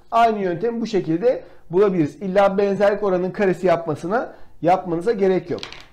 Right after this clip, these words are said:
Dilerseniz mesela birinci soruyu öyle çözelim. Madem burada paralellik var, iki K'nın karşısına iki A, K'nın karşısında bir A yazabilirsiniz. İki kere iki,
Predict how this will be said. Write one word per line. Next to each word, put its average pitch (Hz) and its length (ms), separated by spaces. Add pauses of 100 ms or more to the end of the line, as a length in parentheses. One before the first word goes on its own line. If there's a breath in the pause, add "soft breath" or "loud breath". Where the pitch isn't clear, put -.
(120)
Dilerseniz 220 480
mesela 190 380
birinci 202 240
soruyu 202 300
öyle 202 220
çözelim. 151 420 (300 loud breath)
Madem 220 500
burada 226 220
paralellik 196 540
var, 220 260 (220 loud breath)
iki 233 240
K'nın 208 360
karşısına 185 460
iki 165 300
A, 247 240 (220 loud breath)
K'nın 220 400
karşısında 196 600
bir 214 340
A 233 60
yazabilirsiniz. 143 760 (460 soft breath)
İki 202 260
kere 185 280
iki, 165 480